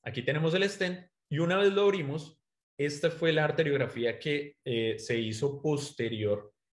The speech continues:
a liberar el stent. Podemos ver que todavía está la extravasación. Entonces dijimos, "No, no es suficiente, tenemos que hacer algo más". Avanzamos un balón de doce milímetros hasta el tronco brachiocefálico.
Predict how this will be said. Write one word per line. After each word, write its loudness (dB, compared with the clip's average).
a 0
liberar 0
el -2
stent. -2
Podemos -2
ver 0
que -4
todavía 2
está -4
la -2
extravasación. -6
Entonces -8
dijimos, -2
"No, -4
no -6
es -4
suficiente, -6
tenemos -4
que 0
hacer 0
algo -4
más". -14
Avanzamos 2
un -2
balón 4
de 0
doce 0
milímetros -2
hasta -2
el -2
tronco -2
brachiocefálico. -2